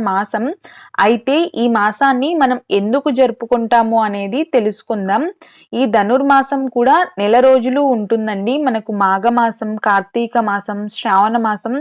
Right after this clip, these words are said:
ఇలా నెల రోజులు ఎలా ఉంటాయో ఈ ధనుర్మాసం కూడా ఆ విధంగానే ఉంటాయి. ఈ ధనుర్మాసాన్ని ముఖ్యంగా విష్ణు ఆలయాలలో చాలా అద్భుతంగా జరుపుతారండి. తిరుప్పావై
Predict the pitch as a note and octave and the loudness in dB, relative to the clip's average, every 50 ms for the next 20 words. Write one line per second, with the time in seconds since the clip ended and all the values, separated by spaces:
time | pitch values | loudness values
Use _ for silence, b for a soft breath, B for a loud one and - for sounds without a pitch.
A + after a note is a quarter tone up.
0 | D#4+ B B B B B B B G#3 A3 C4 C#4+ D4 C4+ A#3 G#3 G#3+ A3+ A3+ A#3 | -8 B B B B B B B 2 4 4 4 4 4 4 4 4 6 6 4
1 | A#3+ A#3+ G#3+ B3+ B3 C#4 C4+ - - - G3 G3+ G#3+ A3+ A#3+ A#3+ A#3 A3 G3+ F#3+ | 4 2 2 0 0 0 -2 -2 -2 0 2 4 4 6 4 4 2 0 -2 -2
2 | G#3 G#3 G3 G3 A3+ C#4+ D#4+ - - - A3 A#3+ A#3 G3 A3 G3 G3 A3 B3 B3+ | -2 0 0 2 2 2 2 0 -2 -4 -4 -2 -2 -2 -2 -2 0 0 0 2
3 | B3+ B3+ A#3+ A#3 - B3+ A#3 A#3 A3 - A#3 A#3 C4 D4+ - - - - F#3+ F#3+ | 2 2 2 2 0 -2 -4 -4 -2 -2 2 2 4 2 2 0 0 2 2 2
4 | F#3+ G#3 A3 A#3 A#3+ A#3 A#3 A#3+ A#3 A#3 A#3+ B3 B3 A3+ G3+ F#3+ F#3 - G3+ G3 | 2 2 0 0 0 2 2 2 2 2 2 0 0 -2 -2 -4 -4 -4 -2 -2
5 | F#3+ F#3+ F#3+ G#3+ C4+ F4+ C5 _ b b b b b b b b b b A#3 B3+ | -2 -4 -4 -4 -4 -4 -6 _ b b b b b b b b b b 0 2
6 | C4 G3+ G#3 G#3 G#3 A3+ C4+ D4 D4 C#4+ C#4+ C4+ - - C4+ B3 A#3 A#3+ C4 D#4+ | 2 2 2 0 2 2 2 2 4 4 2 2 2 2 0 2 2 0 -2 -2
7 | F4 - - G3 G3+ - _ - C4+ C4+ C4+ B3+ B3 C4 D#4+ E4+ C#4 A3 G#3+ - | -4 -6 -6 -8 -8 -8 _ -2 -2 -2 0 2 4 4 4 4 2 -2 -6 -6
8 | - - B3 C4+ C#4 C4+ A#3+ A#3 A#3+ B3 B3 A#3+ A3+ A3 G#3+ G#3 G#3+ A#3+ C#4+ D#4 | -6 -4 0 2 4 4 4 4 4 4 2 2 2 2 2 2 2 2 2 2
9 | - - B3+ A#3 B3 B3+ - - - F#3 E3+ E3 F3 G#3 B3+ B3+ C4 B3+ B3 B3 | 0 0 0 2 2 2 2 0 -2 -2 -2 -2 0 0 2 2 2 2 2 2
10 | C4 C4 G#3+ A#3 G#3+ G3 - _ _ - A3+ G#3+ G#3+ G#3+ G3+ F#3+ F#3+ G3+ B3+ D4+ | 2 2 2 0 0 0 -4 _ _ -2 0 2 2 2 0 0 0 0 0 0
11 | F4+ B B B B B B B _ - A3+ A3+ B3 C4+ C4+ - - C4 C4 C4 | -2 B B B B B B B _ -4 0 0 0 0 0 2 2 4 4 6
12 | B3+ C4 | 6 4